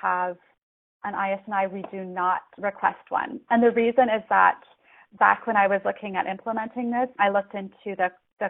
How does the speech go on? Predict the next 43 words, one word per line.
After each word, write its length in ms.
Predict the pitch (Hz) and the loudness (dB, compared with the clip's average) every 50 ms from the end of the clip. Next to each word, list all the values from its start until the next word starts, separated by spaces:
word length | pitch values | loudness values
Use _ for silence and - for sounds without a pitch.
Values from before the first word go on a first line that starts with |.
| - - | -6 -4
costs 340 | - 180 196 202 - _ - | -4 -2 -2 -4 -6 _ -10
associated 800 | 220 214 - - 214 214 208 _ - 220 202 196 196 202 196 196 | -10 -10 -8 -8 -8 -8 -10 _ -8 -6 -6 -4 -4 -6 -6 -6
with 240 | 190 190 190 180 170 _ _ _ _ _ _ _ _ _ _ - | -6 -6 -4 -6 -6 _ _ _ _ _ _ _ _ _ _ 6
setting 280 | 240 202 202 202 196 | 6 6 6 6 4
up. 180 | 190 220 285 - - | 4 4 4 2 0
So 100 | 302 277 285 | -4 -2 0
similar 340 | - 285 269 277 269 254 262 | 2 2 4 4 4 4 4
to 320 | 262 262 - 247 233 220 - | 2 0 -2 -2 0 2 2
in 100 | 214 208 196 | 0 -2 -2
the 100 | 196 196 - | -6 -8 -6
States, 260 | - 196 185 180 - - - | -4 -4 -4 -4 -6 -6 -2
how 220 | - 196 190 190 185 | 2 2 2 2 0
the 240 | - 196 185 180 180 - | -4 -6 -4 -4 -2 0
I 180 | - 180 175 180 | 2 2 2 0
S 100 | 185 180 _ _ | -2 -6 _ _
B 80 | - 175 | -6 -4
N 160 | 175 170 175 | -4 -4 -4
process 380 | - - 170 170 - 180 175 - - | -4 -6 -6 -4 -4 -8 -8 -10 -10
is 80 | 170 - | -12 -10
a 80 | 180 170 - - | -10 -12 -10 -8
paid 340 | - 180 170 165 170 175 170 - _ _ | -4 -4 -2 -2 -4 -6 -8 -12 _ _
assignment, 500 | - 196 180 185 202 233 277 330 370 349 - - | -4 -2 -2 -2 -2 0 0 0 0 0 -2 -6
it's 180 | - 208 - - | -6 -4 -4 -4
a 60 | 196 | -6
paid 420 | - - 190 175 175 175 175 190 - - _ | -6 -6 -6 -6 -6 -6 -8 -10 -16 -10 _
service. 300 | - 339 330 349 349 349 - - | -2 -2 0 0 -2 -2 2 4
So 260 | 233 214 202 202 - - - - - - - | 6 6 6 4 0 -8 -20 -20 -14 -6 -2
we 120 | 254 262 | 2 6
just 180 | 254 285 285 285 - - _ _ - | 8 8 8 6 2 -16 _ _ -2
simply 300 | 262 240 233 240 226 233 233 | -2 0 2 2 2 4 6
felt 220 | 220 202 196 202 | 8 6 8 8
that, 200 | - 185 185 - - | 8 8 8 8 4
okay, 340 | 196 - - 208 185 175 - - _ _ - - | -6 -6 -4 -6 -6 -6 -8 -14 _ _ -12 -6
we're 140 | 208 208 208 | -4 -2 2
not 200 | 202 190 180 - | 2 2 2 2
really 380 | 202 196 190 190 180 180 175 - - | 0 -2 -2 -2 -2 -2 -4 -6 -8
willing 460 | - 208 196 202 190 185 180 180 185 - - - - | -6 0 4 4 6 4 4 0 -2 -10 -14 -14 -8
to, 420 | 190 180 170 175 170 170 175 180 - - - - - - - | -6 -6 -4 -4 -4 -6 -6 -8 -10 -14 -20 -20 -20 -8 -4
to 80 | 254 247 | -4 -2
pay 160 | - 208 185 | 0 0 2
that 200 | - - - - - - | 4 2 2 2 0 0
cost 240 | - 175 - - - _ _ - | 2 2 2 0 -6 _ _ -10
yet, 260 | 202 170 - 220 - | -6 -4 -2 -2 -4